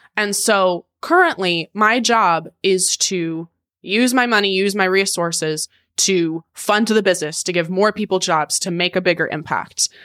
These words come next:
That's how I see my role right now, is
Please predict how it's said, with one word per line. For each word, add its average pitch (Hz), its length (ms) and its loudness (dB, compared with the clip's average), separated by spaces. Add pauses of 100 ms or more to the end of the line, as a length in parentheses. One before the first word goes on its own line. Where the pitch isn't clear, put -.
(260)
That's - 360 -2 (140)
how 180 220 2
I 170 80 4
see 175 320 -2
my 165 180 0
role 160 340 0
right 160 240 -2
now, 156 360 -2 (340)
is 175 340 0